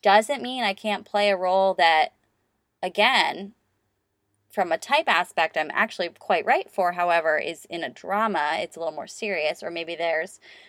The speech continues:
you know, an added level of complexity to the role that I haven't done yet. That's not to say that because I haven't done it yet, my experience doesn't say it, doesn't mean I don't have the capacity to do it, right? So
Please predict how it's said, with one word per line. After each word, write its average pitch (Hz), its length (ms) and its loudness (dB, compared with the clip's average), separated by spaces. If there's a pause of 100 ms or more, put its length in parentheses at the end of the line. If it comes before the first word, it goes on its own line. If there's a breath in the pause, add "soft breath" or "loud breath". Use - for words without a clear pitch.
(160 loud breath)
you 202 60 -8
know, 180 200 2
an 170 60 -2
added 165 320 -2
level 170 360 -2
of - 200 -2
complexity 170 600 -4
to 170 140 -12
the 160 120 -6
role 202 300 2
that 175 100 -2
I 160 100 2
haven't 160 280 -6
done 185 220 -2
yet. 120 220 -6
That's - 200 -8
not 214 180 -4
to 214 80 -10
say 180 260 -4
that 160 300 0 (1200)
because 202 280 0
I 180 100 6
haven't 170 300 -2
done 202 180 2
it 185 80 -6
yet, 175 220 0
my 156 100 -2
experience 190 580 -6
doesn't 165 240 -10
say 156 280 0
it, - 100 -6 (280 soft breath)
doesn't 202 220 2
mean 190 140 -2
I 170 60 0
don't 160 160 0
have 165 140 -2
the 165 80 -4
capacity 151 640 -8
to - 140 -16
do 175 240 -6
it, 139 160 -4 (100)
right? 170 380 -4 (680 soft breath)
So 262 720 4